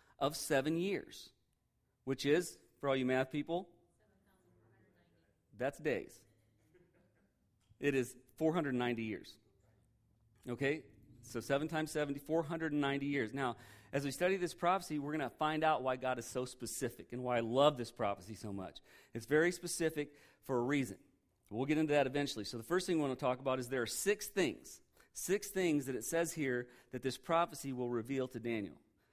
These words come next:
And it said first it would reveal, uh, that he was gonna finish the transgression. Finish the transgression. Now, what that means, it's talking about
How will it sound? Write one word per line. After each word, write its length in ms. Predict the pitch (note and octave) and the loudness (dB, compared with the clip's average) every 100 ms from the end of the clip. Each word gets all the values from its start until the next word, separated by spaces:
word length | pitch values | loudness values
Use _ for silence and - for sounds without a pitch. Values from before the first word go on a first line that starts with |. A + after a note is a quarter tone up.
| _ _ _ | _ _ _
And 120 | C3 | -2
it 80 | C3 | 0
said 280 | - E3+ D#3+ | 2 2 2
first 320 | G3 G#3 G3+ | 2 2 2
it 80 | E3 | -4
would 100 | C#3 | -4
reveal, 580 | C#3 C3+ C#3+ C#3+ C#3 D3 - _ _ _ _ | -4 0 0 0 -2 -8 -20 _ _ _ _
uh, 220 | B2+ A#2 - | 4 4 2
that 140 | B2 | -2
he 100 | C#3+ | -2
was 120 | C3+ B2 | -4 -2
gonna 160 | B2+ | -4
finish 360 | A2+ E3 F3 E3+ | -2 0 0 0
the 100 | D3+ | -6
transgression. 640 | D#3 C#3+ C3 B2+ A2+ - - _ _ _ _ _ _ _ _ - | -4 -4 -4 -4 -4 -8 -14 _ _ _ _ _ _ _ _ -4
Finish 320 | D#3 E3 D#3+ | 0 0 0
the 100 | D3 | -6
transgression. 640 | - C#3 B2+ C3+ A#2+ A#2+ | -4 -2 0 0 0 -2
Now, 120 | A2+ B2 | -2 0
what 200 | G3 A3+ | 2 2
that 160 | F3+ | 2
means, 320 | E3+ F#3+ D#3+ | 2 2 2
it's 140 | C3+ - | -2 -4
talking 420 | F#3 G#3+ F#3+ D#3 | -2 0 0 0
about 400 | C3+ B2 B2 | 4 4 4